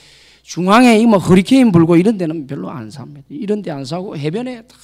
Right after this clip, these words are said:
그러니까 해변이 살기가 좋은 것입니다. 그런데 이 해변에 산다 하는 것이 무슨 뜻이냐면, 여러분, 이 해변은 경계입니다, 경계. 바깥에서 문물이 들어오는 것입니다.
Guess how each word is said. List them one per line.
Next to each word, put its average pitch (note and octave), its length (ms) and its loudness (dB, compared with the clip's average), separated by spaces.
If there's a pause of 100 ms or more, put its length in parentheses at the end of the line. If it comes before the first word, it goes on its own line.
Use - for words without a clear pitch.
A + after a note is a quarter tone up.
그러니까 C4+ 240 -6
해변이 C#4 360 -6 (140)
살기가 G#3+ 460 0
좋은 C#3+ 300 -6
것입니다. D#3 420 -14 (1800)
그런데 G#3+ 680 4 (920)
이 A3+ 240 -14 (140)
해변에 B3+ 880 -2 (140)
산다 C#3 480 -4
하는 D3 260 0
것이 B2 240 -8
무슨 A2+ 340 -8
뜻이냐면, C3 720 -8
여러분, D#3 460 -14
이 C3+ 100 -16
해변은 C3 840 -10 (220)
경계입니다, C#3 580 -12
경계. G#2 420 -14 (800)
바깥에서 D3 480 -8
문물이 D#3 480 0
들어오는 A2 460 -10
것입니다. - 360 -20